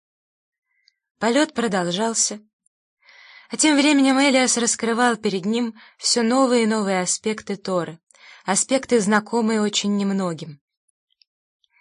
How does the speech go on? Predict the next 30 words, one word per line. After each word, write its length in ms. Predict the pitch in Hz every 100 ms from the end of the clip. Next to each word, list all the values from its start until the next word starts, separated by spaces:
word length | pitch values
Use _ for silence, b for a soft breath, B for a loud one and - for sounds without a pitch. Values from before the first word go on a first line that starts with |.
| b b b b b _
«Я 160 | 277
рассказываю 600 | 330 311 - 311 262 269
всё 180 | - -
это 180 | 269 262
потому, 480 | 220 226 226 240 269
что 200 | - 208
доверяю 480 | 190 208 226 220 180
тебе», — 260 | - 156 165
сказал 400 | - 165 190 -
Элиас. 600 | - 190 156 151 - - B B B B
«Но 100 | 196
и 80 | 247
ты 200 | 247 269
будь 180 | 214 214
осторожен, 600 | 180 - 180 170 156 160
не 100 | 175
болтай, 400 | 190 208 220 185
с 120 | -
кем 220 | - 175
попало». 560 | 151 165 - 151 143 151 _ _ _ _ _ _ _ _ _ _ _ - - - - - _ _ _ _ b b b b b b
Было 260 | 226 285 285
четыре 540 | - 294 - 277 269
способа 520 | - - 254 - 196
читать 460 | 196 190 - 185 185
Тору, 300 | 190 170 151
причём 420 | - 208 220 214
четвёртый 560 | 214 214 233 269 262 208
состоял 500 | - 180 196 214 208
в 60 |
изучении 640 | 196 185 - 214 214 196